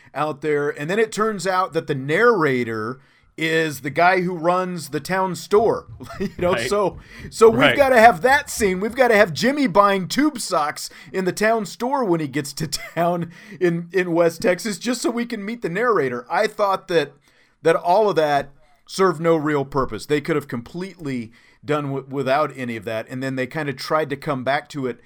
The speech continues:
Speaker 1: at the end. I, I, th-, I mean, if you eliminate all that stuff, we're, we're already closer to an hour and forty-five, and we're telling a tight story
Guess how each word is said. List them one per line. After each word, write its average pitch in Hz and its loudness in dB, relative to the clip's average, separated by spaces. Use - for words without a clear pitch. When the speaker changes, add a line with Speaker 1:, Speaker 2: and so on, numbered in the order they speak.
Speaker 1:
at 131 -6
the 123 -8
end. 131 -6
I, 143 -4
I, 156 0
th-, 156 -6
I 143 -8
mean, 147 -8
if 139 -8
you 233 0
eliminate 196 0
all 156 -2
that 165 0
stuff, 135 0
we're, 143 -6
we're 151 0
already 160 4
closer 135 -2
to 127 -4
an 120 -4
hour 135 2
and 117 -2
forty-five, 139 -2
and 113 -8
we're 110 -8
telling 139 -6
a 107 -8
tight 143 -8
story 147 -4